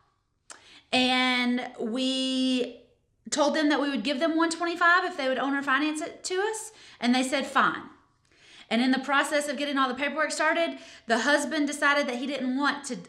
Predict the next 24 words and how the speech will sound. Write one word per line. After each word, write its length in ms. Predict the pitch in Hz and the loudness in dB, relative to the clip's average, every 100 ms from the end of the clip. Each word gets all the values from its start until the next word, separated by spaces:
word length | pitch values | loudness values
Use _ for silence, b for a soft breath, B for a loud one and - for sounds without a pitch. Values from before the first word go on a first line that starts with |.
| _ | _
owner 220 | 214 180 | -2 -2
finance 460 | 170 175 160 160 165 | 0 -2 0 -6 -6
it. 80 | 208 | -8
He 140 | 220 | -6
just 160 | 214 220 | -6 -4
wanted 160 | 233 | -4
to 60 | 220 | -4
cash 300 | 240 220 226 | -2 -2 0
out. 220 | 277 233 | 2 2
And 100 | 202 | 0
we 80 | 208 | -6
said, 240 | 214 196 | -6 -4
"Well, 460 | 190 214 277 320 320 B B B | -2 2 2 0 -2 B B B
our 160 | 240 240 | 2 2
cash 420 | 240 285 440 466 | 2 2 2 0
price 420 | - 269 262 294 | -2 0 0 -4
is 140 | 277 247 | -8 -6
more 220 | 269 285 | -2 -2
like 320 | 277 269 254 | 0 -2 0
ninety 340 | 247 330 415 | 2 2 2
thousand." 600 | 285 185 165 175 175 - - _ _ _ _ _ _ | -2 -2 -2 -4 -12 -18 -20 _ _ _ _ _ _
He 160 | 240 | 0
said, 240 | 233 254 240 | 2 2 0
"Fine, 500 | - 233 202 170 | 2 4 4 2